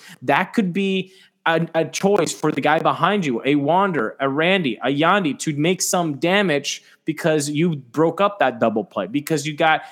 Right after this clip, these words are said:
that infielder to lose the throw into the stance, and now you are in scoring position. Like, those little things count so much, and Harold Ramirez should be highlighted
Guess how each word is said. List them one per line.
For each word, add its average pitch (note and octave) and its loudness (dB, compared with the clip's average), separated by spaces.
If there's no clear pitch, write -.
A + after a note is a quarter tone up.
that D3+ 0
infielder F3 0
to D3+ 2
lose F3+ 2
the F3 2
throw E3 2
into E3 2
the D#3 2
stance, F3+ 0
and D3+ -4
now D3 4
you E3 4
are D#3 2
in D3 0
scoring D#3 0
position. D3+ -2
Like, A2+ -6
those E3 0
little F#3 0
things - -6
count F3 -2
so E3 2
much, D#3+ 0
and C3+ -2
Harold E3 2
Ramirez D#3 0
should - -4
be D#3+ 0
highlighted C#3+ 2